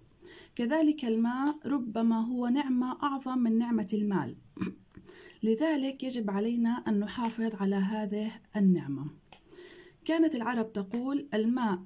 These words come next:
أهون موجود وأعز مفقود". إذن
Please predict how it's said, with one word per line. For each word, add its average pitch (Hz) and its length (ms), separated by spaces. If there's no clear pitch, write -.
أهون 226 380
موجود 226 580
وأعز 226 600
مفقود". 190 760
إذن 233 380